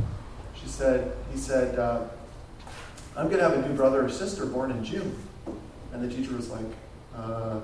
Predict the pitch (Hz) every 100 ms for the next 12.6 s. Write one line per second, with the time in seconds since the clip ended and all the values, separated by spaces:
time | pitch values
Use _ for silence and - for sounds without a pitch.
0 | - 147 160 - - - - - - 156
1 | - - - 160 160 - 156 160 135 113
2 | 123 120 123 135 131 - 143 240 269 202
3 | 208 233 - 208 208 196 254 240 240 175
4 | 160 143 131 131 160 196 190 202 240 208
5 | 165 147 139 117 107 - - - 120 156
6 | 151 151 143 - 247 - 127 - 175 127
7 | 123 120 110 107 104 110 110 - - -
8 | - - - - - - - - - 123
9 | 120 127 120 117 120 120 120 120 113 117
10 | 113 117 160 160 - 143 143 - 127 123
11 | 127 - - - 120 127 123 123 120 120
12 | - 113 120 107 107 107